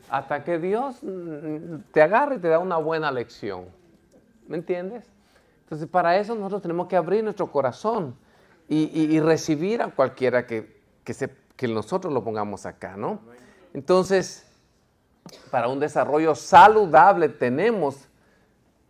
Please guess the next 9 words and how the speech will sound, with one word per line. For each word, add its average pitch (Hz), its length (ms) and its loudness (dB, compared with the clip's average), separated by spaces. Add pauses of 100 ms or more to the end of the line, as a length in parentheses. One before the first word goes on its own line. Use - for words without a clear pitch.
(200)
que 165 160 0
amarlos, 139 720 -2
digan 156 260 -4
amarlos. 143 880 -8 (1500)
Se - 140 -6
requiere 170 520 0
una 180 260 -2
relación 160 400 -4
afectuosa, 151 1120 -4